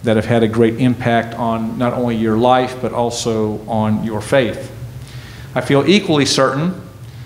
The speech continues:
that each of you here today have had the privilege of knowing personally a Christian believer who faced not only their life, but death, not with fear,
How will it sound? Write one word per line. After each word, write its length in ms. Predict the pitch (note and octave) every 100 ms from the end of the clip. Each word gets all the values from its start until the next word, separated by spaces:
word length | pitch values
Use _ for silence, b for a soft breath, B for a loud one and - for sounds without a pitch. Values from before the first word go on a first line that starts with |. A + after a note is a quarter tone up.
| B
that 120 | A#2+ A#2
each 300 | D#3 D#3+ C#3+
of 80 | C3
you 80 |
here 240 | C3 C#3+ C#3
today 720 | C#3 A#2 A#2 B2 C#3+ E3 D3 -
have 440 | - B2 A#2+ - -
had 540 | - C3+ C3+ C3 -
the 140 | A#2+ A2+
privilege 680 | A#2 F#3 C3+ A#2 A#2+ A#2
of 240 | - B2 A#2
knowing 580 | C#3+ F3 C#3+ C3+ D3+
personally 760 | C#3 D#3+ D#3 - A#2+ A#2+ C3+ D#3+ - B B B -
a 60 |
Christian 440 | B2+ F3 D#3+ D#3 C3
believer 680 | C3 C3+ C#3 D3+ E3 E3 - - - B B B B
who 160 | - D#3+
faced 720 | - E3+ F#3 F3+ - - -
not 200 | D3 C#3+
only 260 | D3 D3 C3+
their 220 | C#3 B2+
life, 540 | B2 C3+ D#3 D#3+ -
but 240 | C3 C3+ B2
death, 500 | D#3 F3 F#3 - - - B B B B B
not 320 | C3+ D3 -
with 220 | C3 A#2+ -
fear, 680 | D#3+ D#3+ D#3+ D#3+ D#3+ -